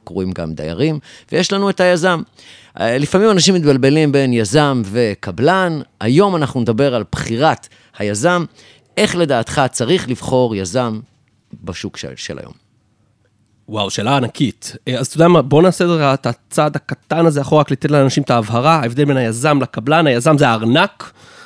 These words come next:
Speaker 2: ההוא שמשלם על הפרויקט, מממן את הכל, משלם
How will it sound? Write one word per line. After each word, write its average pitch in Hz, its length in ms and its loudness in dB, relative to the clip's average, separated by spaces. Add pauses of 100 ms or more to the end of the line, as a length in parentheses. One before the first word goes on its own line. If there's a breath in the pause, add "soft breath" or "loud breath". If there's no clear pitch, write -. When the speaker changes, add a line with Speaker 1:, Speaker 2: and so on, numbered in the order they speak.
Speaker 2:
ההוא 113 120 -2
שמשלם 117 640 0
על 175 60 4
הפרויקט, 156 440 2
מממן 117 520 2
את 156 120 0
הכל, 139 380 0
משלם 104 600 -6